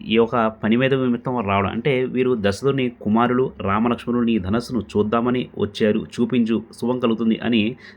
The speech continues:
దశరథుడు జనక మహారాజు వారిని, ఆ, చెప్పడం. అయితే మరి, ఆ, శివధనస్సును చరిత్రను వివరించి తన కూతురు సీత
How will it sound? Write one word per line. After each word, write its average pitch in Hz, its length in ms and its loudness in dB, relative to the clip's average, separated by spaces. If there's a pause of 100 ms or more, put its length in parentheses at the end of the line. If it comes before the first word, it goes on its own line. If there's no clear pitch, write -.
(120)
దశరథుడు 120 580 2
జనక 107 300 -2
మహారాజు 113 360 0
వారిని, 117 400 2 (500)
ఆ, 98 300 0 (100)
చెప్పడం. 117 320 0 (600)
అయితే 139 460 4 (520)
మరి, 123 400 4 (540)
ఆ, 110 420 2 (880)
శివధనస్సును 135 880 0 (840)
చరిత్రను 120 460 2
వివరించి 135 640 2 (120)
తన 123 140 -2 (200)
కూతురు 139 560 0
సీత 127 380 -2